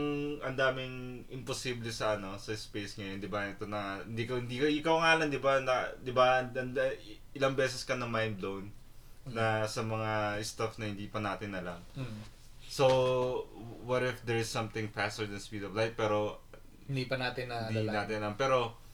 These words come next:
Speaker 1: yun na lang na fact na if we're able to travel na, ano, na kasing bilis na yung speed of light nga, is still impossible for
Speaker 2: Mm.
Speaker 1: us to, ano,
Speaker 2: Light years eh,
Speaker 1: travel
Speaker 2: light years
Speaker 1: beyond.
Speaker 2: away. Imagine how far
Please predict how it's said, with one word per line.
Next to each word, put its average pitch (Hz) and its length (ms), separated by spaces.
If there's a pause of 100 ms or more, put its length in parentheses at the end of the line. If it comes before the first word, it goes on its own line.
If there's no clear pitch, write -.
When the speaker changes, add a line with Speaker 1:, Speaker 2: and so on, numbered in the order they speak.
(580)
Speaker 1:
yun 139 160
na 147 80
lang 143 160
na 135 80
fact 131 240
na 127 160
if 123 400
we're 120 240
able 113 320
to 110 160
travel 104 480
na, 101 160
ano, 98 320 (320)
na 95 480
kasing 110 240
bilis 101 320
na 101 160
yung 98 80
speed 98 240
of 92 160
light 92 240
nga, 92 320
is 113 160
still 104 320
impossible 95 640
for 95 160
Speaker 2:
Mm. - 40
Speaker 1:
us 110 120
to, 90 160
ano, 87 160 (400)
Speaker 2:
Light 180 320
years 214 160
eh, 139 160
Speaker 1:
travel 127 80
Speaker 2:
light 135 160
years 147 240
Speaker 1:
beyond. 131 160
Speaker 2:
away. 135 220 (580)
Imagine 202 480
how 202 240
far 170 560